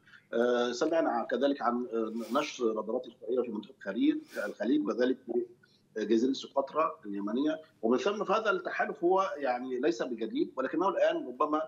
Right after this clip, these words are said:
آه، آه، يتم وضع النقاط الأخيرة في هذا التحالف. وأعتقد أن، آه، يعني، إيران هي التي دفعت الدول العربية لهذا التحالف، هذا لا أبرر ذلك، ولكن يجب على إيران أنها، يعني، كذلك، آه، تحاول أن،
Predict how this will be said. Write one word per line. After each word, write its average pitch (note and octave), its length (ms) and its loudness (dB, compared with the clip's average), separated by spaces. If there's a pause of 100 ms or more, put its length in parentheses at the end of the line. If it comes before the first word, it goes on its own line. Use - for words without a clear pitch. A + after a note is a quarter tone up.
(340)
آه، - 20 -2
آه، A#2 680 2
يتم D#3 380 0
وضع D3+ 320 2
النقاط A#2 480 -4
الأخيرة C#3+ 400 -4
في C3 100 -8
هذا C3 180 -6
التحالف. D#3 440 0 (460)
وأعتقد B3+ 600 2
أن، E3 180 0
آه، B2+ 360 -2
يعني، A2+ 360 0
إيران E3+ 300 2
هي E3+ 160 -2
التي D#3+ 340 -4
دفعت D#3 500 0
الدول C3 300 0
العربية C3+ 420 2
لهذا C3+ 260 -2
التحالف، C#3+ 480 -2 (240)
هذا A#2+ 100 -2
لا C3 100 4
أبرر F3 360 0
ذلك، C3 320 -4 (260)
ولكن D#3 400 2
يجب A3+ 220 -4
على C#3+ 140 2
إيران C3+ 420 -2
أنها، D3+ 600 2
يعني، B2+ 300 0
كذلك، C#3+ 480 0
آه، B2 880 0
تحاول D#3+ 480 0
أن، C#3 280 -2